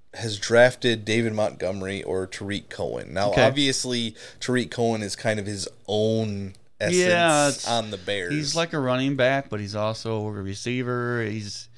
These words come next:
Speaker 2: he's pretty much everything when it comes to it. It's, I, I, I don't wanna go too much into him because I still really like him this
Speaker 1: Of
Speaker 2: year. I
Speaker 1: course,
Speaker 2: think
Speaker 1: yes.
Speaker 2: he's got return yard ability as well. But, um, what do I tell somebody who has one of them guys?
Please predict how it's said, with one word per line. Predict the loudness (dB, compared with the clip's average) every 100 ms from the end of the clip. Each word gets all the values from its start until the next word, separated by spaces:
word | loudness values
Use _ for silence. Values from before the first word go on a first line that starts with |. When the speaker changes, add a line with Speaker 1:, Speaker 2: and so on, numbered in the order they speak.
| -20 -16
Speaker 2:
he's | -12 -6
pretty | -4 -2
much | -4 -6
everything | -8 -6 -8 -4 -4 -2
when | -4
it | -6
comes | -4 -6 -4
to | -4 -2
it. | -4 -6 -8
It's, | -6 -4 -6 -8 -18 -20 -20 -20 -18 -2
I, | -2 2
I, |
I | 4 4
don't | 4
wanna | 4 2
go | 2
too | 0 2
much | 2 2
into | -2 -2
him | 0 0
because | -2 -4
I | -4
still | -2 -4
really | -2 -2 0
like | 2 2 0
him | -2
this | -2
Speaker 1:
Of | 0
Speaker 2:
year. | 0
I | 0
Speaker 1:
course, | 0
Speaker 2:
think | -4 -2
Speaker 1:
yes. | -4 -6
Speaker 2:
he's | -12 -14 -6
got | -4
return | -4 -2 0 2
yard | 2 2
ability | 0 -2 -2 -4
as | -4 -2
well. | 0 -2
But, | -4 -8 -10 -20 -20 -20 -8
um, | 0 2 2 -2 -12 -20 -20 -20 -18
what | 0 0 2
do | 4
I | 6
tell | 6 4 4
somebody | 2 2 2 2 0
who | -2 -4
has | 0 2 2
one | 0
of | 0
them | 0
guys? | 0 0 -2 -8